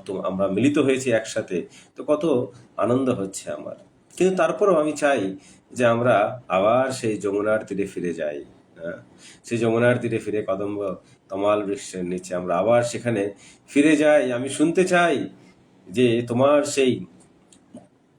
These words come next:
মধুর বাঁশির আওয়াজ যা বৃন্দাবনের প্রত্যেক বনে বনে ধ্বনিত হতে থাকে।"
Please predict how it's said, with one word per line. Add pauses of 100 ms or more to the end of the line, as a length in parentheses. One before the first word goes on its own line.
(220)
মধুর
বাঁশির
আওয়াজ (320)
যা
বৃন্দাবনের (320)
প্রত্যেক (100)
বনে
বনে (240)
ধ্বনিত
হতে
থাকে।"